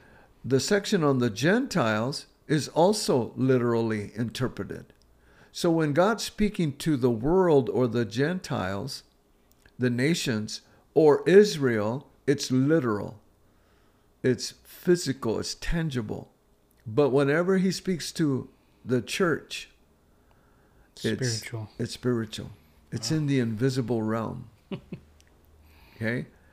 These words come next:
Speaker 1: So, um, we're calling this the prophecy of
Speaker 2: The kingdom.
Speaker 1: the kingdom, this section. Some aspects of prophecy,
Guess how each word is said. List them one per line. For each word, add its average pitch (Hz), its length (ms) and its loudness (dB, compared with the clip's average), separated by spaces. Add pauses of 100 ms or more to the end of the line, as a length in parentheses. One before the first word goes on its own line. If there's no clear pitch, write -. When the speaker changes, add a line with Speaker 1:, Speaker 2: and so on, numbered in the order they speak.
(380)
Speaker 1:
So, 156 560 6
um, 139 440 4 (540)
we're 175 220 8
calling 170 440 2
this 151 260 0
the 123 220 0
prophecy 139 920 0
of 104 440 -2 (480)
Speaker 2:
The 135 100 -14
kingdom. 113 460 -14
Speaker 1:
the 113 120 0
kingdom, 117 540 -2 (680)
this 120 160 -4
section. - 520 -4 (1400)
Some 190 460 2
aspects 185 640 0
of 127 180 -2
prophecy, 165 880 0